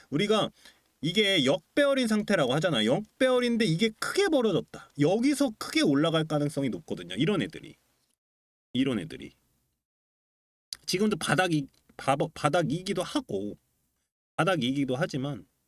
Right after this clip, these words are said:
이런 애들이 크게 올라가요. 그리고 뭐 이슈들도 굉장히 많잖아요. 얘 갖고 있는 것도 많고, 재료도 많고. 그러다 보니까 저는요, 여기서 한번 크게 올릴 가능성이 굉장히 높다라고 보여져요.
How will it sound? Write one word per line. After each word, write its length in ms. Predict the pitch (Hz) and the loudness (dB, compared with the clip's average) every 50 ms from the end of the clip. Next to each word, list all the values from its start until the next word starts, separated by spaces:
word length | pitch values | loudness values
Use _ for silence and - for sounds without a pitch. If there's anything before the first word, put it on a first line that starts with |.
| _ _ _ _ _ _ _ _ _ - | _ _ _ _ _ _ _ _ _ -4
이런 280 | - - 254 285 277 269 | 0 2 2 2 2 2
애들이 240 | 262 220 254 254 | 2 2 0 -2
크게 260 | 254 - - - - 349 | -2 -4 -4 -2 0 0
올라가요. 640 | 339 311 285 247 151 107 95 87 82 82 90 - _ _ _ _ _ _ _ _ _ _ _ _ _ _ _ _ _ _ _ _ _ _ _ _ _ _ _ | 2 2 2 2 0 -2 -4 -6 -6 -8 -12 -16 _ _ _ _ _ _ _ _ _ _ _ _ _ _ _ _ _ _ _ _ _ _ _ _ _ _ _
그리고 340 | - 220 220 220 214 233 220 | -4 -2 -2 0 0 0 0
뭐 160 | 185 190 165 | 2 2 0
이슈들도 540 | 170 226 269 - - 311 277 269 277 226 254 | 2 0 0 -2 -2 -2 0 0 -2 -2 -4
굉장히 280 | - 180 196 214 254 214 | -4 -2 -2 0 0 0
많잖아요. 580 | - 143 - 165 165 202 214 160 101 87 87 - | 0 0 -2 -2 -2 -2 -2 -2 -2 -4 -4 -2
얘 100 | 127 147 | -2 -2
갖고 320 | - - 135 - - 208 | -2 -2 -8 -6 -4 -4
있는 180 | 190 175 175 170 | -2 -2 -2 -2
것도 220 | 156 127 - - | -2 -4 -4 -6
많고, 240 | 107 90 87 80 - | -10 -10 -10 -12 -12
재료도 420 | 90 - - 156 170 220 214 214 180 | -6 -2 0 0 2 0 0 0 -2
많고. 300 | 120 95 82 - _ - _ _ _ _ _ _ _ _ _ _ _ _ _ _ _ _ _ _ _ _ _ _ _ - | -4 -4 -8 -14 _ -20 _ _ _ _ _ _ _ _ _ _ _ _ _ _ _ _ _ _ _ _ _ _ _ -2
그러다 260 | - 214 226 233 220 | 0 0 2 2 0
보니까 460 | 180 151 110 - - - 139 117 - - _ _ _ | 0 0 -2 -2 -4 -6 -6 -6 -8 -12 _ _ _
저는요, 520 | - 160 185 202 180 170 196 202 135 - - _ - - - _ - | -2 -2 0 0 0 -2 -2 -2 -4 -4 -8 _ -20 -20 -18 _ -2
여기서 360 | 120 143 196 226 240 233 240 | 0 2 2 2 2 2 2
한번 260 | 226 226 233 233 226 220 | 2 2 0 0 -2 -4
크게 240 | - - 277 262 311 | -6 -6 -2 0 2
올릴 380 | 277 160 160 214 233 269 254 | 2 2 2 2 2 0 0
가능성이 460 | - - 247 240 240 226 220 233 220 214 | 0 0 0 2 2 0 0 0 0 0
굉장히 360 | - 131 143 165 185 185 170 | 0 0 0 0 0 0 0
높다라고 540 | 117 143 160 - - 233 202 180 160 143 143 | 0 0 0 0 0 0 2 2 0 -2 -4
보여져요. 460 | - - 92 90 82 80 - - | -6 -8 -10 -10 -10 -10 -12 -14